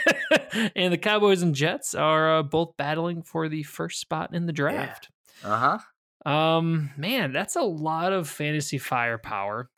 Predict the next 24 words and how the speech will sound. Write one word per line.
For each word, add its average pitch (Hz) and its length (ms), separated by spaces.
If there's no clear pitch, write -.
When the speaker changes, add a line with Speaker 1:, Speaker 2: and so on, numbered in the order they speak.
Speaker 1:
uh, 113 80
with 107 220
two 127 220
of 117 80
those 117 160
<laughs> - 40
teams. - 640
So 156 220
it'll 151 120
Speaker 2:
Yeah. - 40
Speaker 1:
be, 147 220
it'll 165 120
be 160 100
funny 202 340
seeing 170 280
how 151 80
people 143 320
need 127 220
to 117 60
pivot. - 480
Uh, 147 280
I 147 100
should 208 200
mention, 233 440